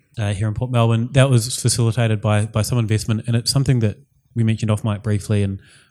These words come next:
I've heard whispers about, uh, you know, within the industry, and it's, I, I, it always felt like a secret, as some investment does feel like a secret, but you,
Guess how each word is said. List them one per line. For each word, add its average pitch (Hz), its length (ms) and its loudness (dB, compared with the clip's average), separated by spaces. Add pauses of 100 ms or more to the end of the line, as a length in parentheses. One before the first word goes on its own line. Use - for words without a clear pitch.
(100)
I've 113 100 -6
heard 110 180 0
whispers 107 380 -2
about, 104 380 -4 (180)
uh, 98 480 -6
you 113 80 -8
know, 95 100 -6
within 101 240 -4
the 98 80 -2
industry, 110 420 0
and 98 100 0
it's, - 420 -8 (680)
I, 127 120 2
I, 127 280 2 (160)
it 135 120 0
always 135 240 6
felt 127 140 0
like 113 140 0
a 110 40 -4
secret, - 600 0
as 101 180 -2
some 110 180 0
investment 101 540 -4
does 104 200 0
feel 110 140 0
like 101 100 0
a 101 60 -4
secret, - 480 -6
but 98 280 -4
you, 101 240 -6